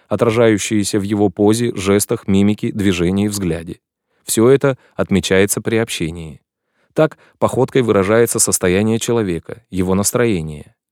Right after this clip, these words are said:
Походка бывает лёгкой или тяжёлой, шаги мелкими или размашистыми. Лёгкая походка присуща человеку радостному, а самый размашистый шаг — у уверенного, гордого собой человека. Когда человек чем-то рассержен,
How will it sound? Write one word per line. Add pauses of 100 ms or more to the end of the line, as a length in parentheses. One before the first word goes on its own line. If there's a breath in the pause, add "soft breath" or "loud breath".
(640)
Походка
бывает
лёгкой
или
тяжёлой, (160)
шаги
мелкими (140)
или
размашистыми. (880)
Лёгкая
походка (260)
присуща
человеку
радостному, (280)
а
самый
размашистый
шаг — (340)
у (120)
уверенного, (220)
гордого
собой
человека. (640)
Когда
человек
чем-то
рассержен,